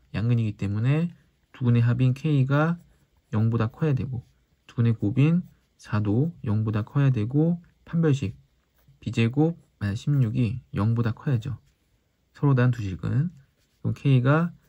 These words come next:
사보다 커야 됩니다. 그래서 K가 사보다 크단 말이 있는 거죠. 그래서 요 두 개를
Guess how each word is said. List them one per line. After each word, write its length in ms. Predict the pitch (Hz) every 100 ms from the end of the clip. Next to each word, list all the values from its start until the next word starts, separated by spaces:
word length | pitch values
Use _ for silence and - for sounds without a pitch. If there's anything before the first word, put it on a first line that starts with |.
| _ _ _
사보다 460 | - 107 113 104
커야 220 | - 151
됩니다. 400 | 135 127 - - _
그래서 520 | - 104 104 147 170 - -
K가 240 | 131 120
사보다 280 | - 104 98
크단 260 | - 135
말이 140 | 113 92
있는 200 | - -
거죠. 260 | - - _ _ _ _ _ _ _ _ _ _ _ _ _ _ _
그래서 180 | -
요 60 | 117
두 160 | - 123
개를 420 | 120 117 143